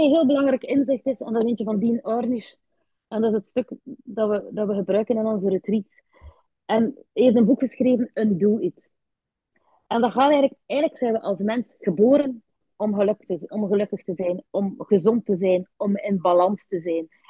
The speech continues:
en om in connectie met onszelf te zijn. Het zit gewoon in ons, in ieder van ons. Maar door ons leven, door de omgeving, krijgen we zo'n nefaste patronen. Voor bijvoorbeeld van, "Ik ben niet goed genoeg," of, ehm, of, of, of, "Ik heb nood, eh,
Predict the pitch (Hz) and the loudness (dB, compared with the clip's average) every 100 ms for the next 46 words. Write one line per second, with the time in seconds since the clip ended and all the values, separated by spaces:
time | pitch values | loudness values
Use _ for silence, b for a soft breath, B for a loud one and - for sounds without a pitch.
0 | _ 190 - 240 254 - 214 240 - 226 | _ -2 2 4 2 2 2 2 0 2
1 | 196 185 - 185 190 220 180 175 151 - | 2 0 0 0 0 -2 -2 -2 -4 -2
2 | 302 - - 226 247 220 - 226 214 - | -2 -2 0 0 2 -2 0 0 0 -2
3 | 202 190 170 - - 202 - 247 247 254 | -2 -2 -8 -16 -4 -4 -2 2 4 4
4 | 196 180 175 - 165 - _ b b b | 2 -2 -4 -6 -8 -10 _ b b b
5 | b b b 208 220 240 311 277 208 233 | b b b 2 6 6 6 6 4 2
6 | 254 294 294 247 226 _ 233 220 220 214 | 2 0 2 0 0 _ -4 -2 -2 -2
7 | 240 294 294 240 196 _ 254 269 269 233 | -2 -2 -4 -8 _ _ 2 2 4 2
8 | 233 214 - 302 262 - 214 247 262 311 | 0 -2 -4 -6 -6 -6 -6 -4 -2 -4
9 | 381 - _ _ _ - 202 202 214 202 | -6 -16 _ _ _ -8 -2 2 2 2
10 | 196 208 196 196 190 - 285 - 277 254 | -2 -6 -4 -4 -6 -2 -2 -2 -4 -2
11 | 247 - - 156 190 180 175 165 - _ | -4 -6 -8 -2 -2 0 -4 -8 -14 _
12 | _ _ _ _ _ _ b b b 190 | _ _ _ _ _ _ b b b -4
13 | 170 - 175 170 - - - 208 202 - | 0 0 -2 -2 -2 -2 0 2 2 2
14 | - | -2